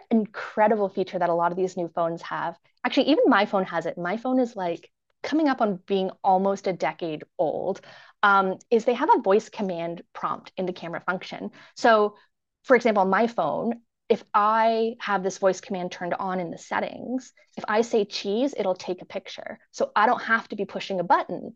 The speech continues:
So if you can set that up, again, figure out, like, where the camera is looking, what the framing is, set it up with this voice command on, and then go and sit on the floor in front of it and, like, have your kids,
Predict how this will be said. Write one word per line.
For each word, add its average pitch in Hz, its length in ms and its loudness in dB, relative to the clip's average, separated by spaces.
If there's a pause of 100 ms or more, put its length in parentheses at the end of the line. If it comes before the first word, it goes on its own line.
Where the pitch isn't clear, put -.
(320)
So 220 480 4 (340)
if 262 100 0
you 277 120 6
can 269 140 4
set 240 300 0
that 220 200 4
up, 151 200 0
again, 196 260 -2
figure 240 320 0
out, 208 200 4
like, 190 160 2
where 190 300 2
the 190 80 -6
camera 180 280 -6
is 165 80 -8
looking, 185 360 -6
what 180 140 -4
the 185 60 -18
framing 175 400 -10
is, 302 260 -8 (360)
set 262 180 2
it 269 100 6
up 220 220 2
with 190 320 -4
this 240 160 0
voice 190 260 0
command 175 440 -10
on, 214 380 -2 (240)
and 226 120 4
then 226 240 4
go 254 180 6
and 294 120 6
sit 285 180 0
on 269 80 4
the 262 60 2
floor 262 340 4
in 214 120 -2
front 233 220 -6
of 208 120 -4
it 180 180 0
and, 190 80 -6
like, 185 200 -6
have 220 200 -2
your 220 120 0
kids, 208 340 -4